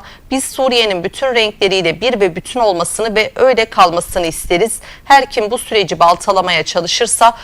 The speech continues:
faturasını öder. Kaosa yatırım yapan savaş baronları bu sefer kaybedecek." ifadelerini kullandı. Ve Akşam gazetesi efendim, İzmir'in su çilesi bitmiyor.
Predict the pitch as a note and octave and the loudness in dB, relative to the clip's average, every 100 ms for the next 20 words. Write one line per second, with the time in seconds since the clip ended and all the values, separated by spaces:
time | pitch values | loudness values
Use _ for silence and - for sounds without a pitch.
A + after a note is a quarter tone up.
0 | - - B3+ - G#3 F3+ F#3 D3 C#3+ G3 | -20 -4 -2 0 -2 -2 -4 -4 0 4
1 | G3+ A3 - - - - C4 B3 - F3 | 4 2 -4 -20 -4 4 4 4 0 0
2 | F3+ - A#3 G#3+ - F3 E3 - D#3 A3+ | 0 -2 -2 -2 2 2 2 2 4 4
3 | - - A3+ A3 A3 G#3 A3+ - - - | 2 2 4 4 2 0 0 -4 -16 -12
4 | A#3+ A#3+ G3+ F#3 G#3 - - A#3+ A3+ G3 | -4 -2 2 4 4 0 -2 4 4 2
5 | E3 D#3 E3+ - - - - E3 D#3 D#3+ | -2 -2 -4 -4 -4 -4 4 4 4 0
6 | D#3+ D3+ D#3 - E3+ D#3+ D#3 D3 D3+ - | -2 -4 -8 -8 0 4 4 2 -6 -10
7 | - _ - - - - - - D#4 E4 | -20 _ -20 -20 -20 -20 -20 -4 6 6
8 | D4+ - D4+ A#3 F#3+ F#3 F#3+ G3 - G#3 | 6 4 4 4 2 2 0 -2 2 2
9 | F#3+ G3 F#3 F3 F3 - C4 A#3+ G#3+ F#3+ | 4 2 2 0 -4 0 0 2 2 0
10 | F3+ - C#4+ - D4 A3 G#3+ - C#4+ A3 | -2 -4 -4 -2 0 0 0 -2 -4 -2
11 | - - F3 D#3 D#3 | -6 -6 0 0 0